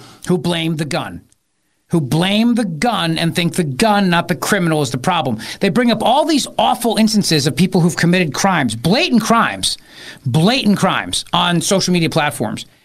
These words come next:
And then they turn around and instead of blaming the criminal, they blame the platform. How's that any different than, than blaming Smith and Wesson if a guy uses a gun and kills people? And that's exactly what the Democrats want to do.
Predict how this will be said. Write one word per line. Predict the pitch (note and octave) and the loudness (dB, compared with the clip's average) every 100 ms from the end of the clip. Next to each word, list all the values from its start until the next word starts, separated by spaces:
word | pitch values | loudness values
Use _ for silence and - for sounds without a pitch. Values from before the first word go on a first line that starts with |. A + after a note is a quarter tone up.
| _ | _
And | E3 A3+ | 0 2
then | |
they | C4 | 2
turn | - A#3+ | 0 0
around | A3+ D#4 C#4 B3+ G#3+ - _ - | 2 2 2 0 -2 -14 _ -2
and | |
instead | G#3 - B3+ | 0 0 0
of | G3+ | 2
blaming | A#3 A3 | 2 2
the | F#3+ | 2
criminal, | - E4+ A#3 G3+ - _ _ - | 2 4 4 2 0 _ _ -2
they | A#3 | 0
blame | F#3+ B3 C4+ B3 | 4 4 6 4
the | - | 4
platform. | D4 D4+ - D#3+ A2 - - _ _ _ _ _ _ _ _ _ _ _ - | 2 2 2 0 -2 -6 -14 _ _ _ _ _ _ _ _ _ _ _ -2
How's | A#3 D#4+ | 0 0
that | F#4+ | 0
any | D#4+ | 2
different | B3 A3+ B3 | 2 2 4
than, | G#3 - | 2 2
than | G3+ G#3 E3 D#3+ | 2 2 2 2
blaming | G#3 G#3+ G3 | 4 4 4
Smith | F#3 G3 G3 | 2 2 2
and | F3+ | 2
Wesson | F#3 - E3 | 2 0 0
if | C#3+ | 0
a | D#3 | 0
guy | E3 E3+ | 0 0
uses | E3+ E3+ D#3 C3+ - | 0 0 0 -4 -2
a | D3 | 0
gun | E3 D#3 C#3+ | 0 0 0
and | C#3+ | -2
kills | C3 E3+ - | 0 0 2
people? | B2+ A#2+ F#2 - _ _ _ _ _ _ _ - | -2 -2 -8 -14 _ _ _ _ _ _ _ -4
And | F#3 | -2
that's | F#3 F#3 | -2 -2
exactly | F3 F3+ D#3+ | -2 -2 0
what | D#3+ | 0
the | |
Democrats | D3+ D3 D3+ - | 0 0 0 0
want | C3 | -2
to | A#2+ | 2
do. | A3 D#3+ | 0 0